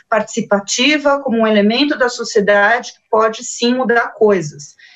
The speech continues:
E segundo, de ser uma menina, de ser uma mulher, levando isso à frente. Acho que são dois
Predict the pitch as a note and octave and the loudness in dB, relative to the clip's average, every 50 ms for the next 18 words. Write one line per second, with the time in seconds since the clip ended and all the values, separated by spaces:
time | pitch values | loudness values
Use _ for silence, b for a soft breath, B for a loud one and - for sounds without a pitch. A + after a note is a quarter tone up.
0 | b b - D4 D#4+ D#4+ - - C4+ A#3 C#4 C4+ C#4 C#4 C#4+ A#3+ - C#4 - - | b b 0 0 0 2 0 -4 -2 0 0 2 2 2 0 -2 -2 -4 -2 0
1 | D4 C4 B3+ C4+ C4+ C#4 C#4 C#4 C4 B3 B3 A#3+ A3+ G3+ - - - A#3+ A#3 A#3 | 0 2 2 2 2 4 4 4 4 2 0 0 0 0 -2 -2 -2 0 2 2
2 | A#3+ B3 B3 B3+ A#3 G#3 G#3 G#3+ G#3+ B B B B B B _ _ A3+ A3 G3 | 2 2 2 2 2 2 2 0 -2 B B B B B B _ _ -2 -2 0
3 | G3+ A3 A3 A3+ G#3 G#3+ A3 G#3+ G3+ - - A3 - - - - F#3+ F3+ F3 F3 | 0 0 0 0 0 0 0 0 -2 0 -2 -2 -2 -2 -2 0 0 2 2 0
4 | E3+ D#3 F#3+ F#3+ G3 F#3+ - - - - - A#3 A#3 A3+ A#3+ C4+ C#4 | -2 -2 -2 -2 -2 -2 -6 -14 -18 -4 -2 0 0 2 0 0 -2